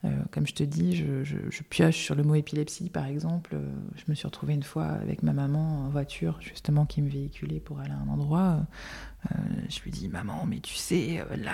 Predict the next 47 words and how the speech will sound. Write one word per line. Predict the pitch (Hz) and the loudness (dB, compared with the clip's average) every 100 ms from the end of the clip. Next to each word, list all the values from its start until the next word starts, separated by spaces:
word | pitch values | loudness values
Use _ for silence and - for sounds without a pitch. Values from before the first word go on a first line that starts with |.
| - | -4
ce | - | -2
que | - 175 | 6 8
j'ai | 175 | 8
fait, | - - 156 170 | 6 2 2 2
ce | - | 4
qui | 175 | 6
me | |
fait | 160 165 | 6 2
trembler », | - 185 175 190 190 185 | 4 8 10 12 10 6
alors | 143 139 | 2 -2
que | - 143 | -6 -6
c'est | - | -4
un | 143 143 | -2 2
mot | 185 196 | 4 4
que | 160 | 4
j'ai | 139 135 | 2 0
pu | - | 2
répéter | 147 143 160 170 190 | 2 2 0 2 2
des | 139 | 0
dizaines | 156 170 196 165 175 180 | 4 6 8 8 8 8
de | 165 | 6
fois | - 165 | 6 4
par | 165 185 | 6 6
jour, | 196 233 170 | 6 4 2
mais | 135 143 | -2 -4
je | - 160 | 2 4
le | |
trouvais | - 180 202 | 6 8 8
pas, | 208 - | 8 6
quoi. | - - 151 - - - - - - | 4 0 -4 -6 -14 -14 -14 -16 8
Ou | 202 | 10
des | 180 147 | 12 10
absences | 147 - 196 214 208 - | 6 4 6 6 4 0
où, | 180 185 | 2 4
euh, | 151 143 147 | 4 2 0
je, | 151 151 147 - | -2 -4 -4 -6
je | - | 0
me | 160 | 0
retrouve | 151 - 202 185 | 0 0 2 2
à, | 147 - | 0 -2
à | - | -6
plus | 147 - 185 | -8 -2 -2
pouvoir, | 185 170 165 170 160 | 0 2 2 2 2
euh, | 147 143 143 | 0 -2 -4
plus | 143 - | -4 -6
pouvoir, | 165 - 156 143 147 | -6 -2 -2 -2 -4
euh, | 151 | -6